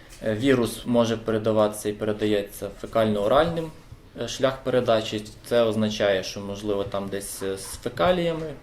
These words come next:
людини там виходить, значить, вона десь там, маленька дитина могла десь там почухатись і з-, десь там з іншою проконтактувати,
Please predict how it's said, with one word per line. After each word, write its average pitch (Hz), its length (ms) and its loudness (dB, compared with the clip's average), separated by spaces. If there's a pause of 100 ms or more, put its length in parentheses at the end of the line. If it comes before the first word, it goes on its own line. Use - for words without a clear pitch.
(200)
людини 104 420 -4
там 98 160 -4
виходить, - 580 -2
значить, 110 400 -4
вона 117 180 4
десь 110 180 2
там, 107 200 0
маленька 113 340 4
дитина 104 340 -2
могла 101 240 -4
десь 98 140 -6
там 95 180 -10
почухатись 147 680 -6 (640)
і - 120 0
з-, - 120 -2 (380)
десь 123 380 -2
там 110 300 0 (160)
з 123 180 -8 (140)
іншою 123 420 0
проконтактувати, 143 960 0